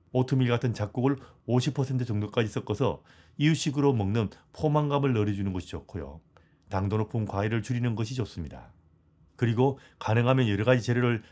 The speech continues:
다 섞어서 죽을 만들어 먹이기보다는 바깥 반찬, 쉽게 말해서 토핑식이나 따로 반찬으로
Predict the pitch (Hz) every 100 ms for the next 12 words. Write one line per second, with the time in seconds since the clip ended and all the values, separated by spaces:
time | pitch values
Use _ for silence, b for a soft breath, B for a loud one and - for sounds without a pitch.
0 | B 90 107 - 147 143 135 131 120 123
1 | 104 87 123 107 101 98 98 90 87 85
2 | 113 73 - b b b _ 101 - 110
3 | 101 98 82 80 - 127 120 104 98 104
4 | B B - 135 151 127 127 120 113 110
5 | 139 131 127 131 139 117 135 92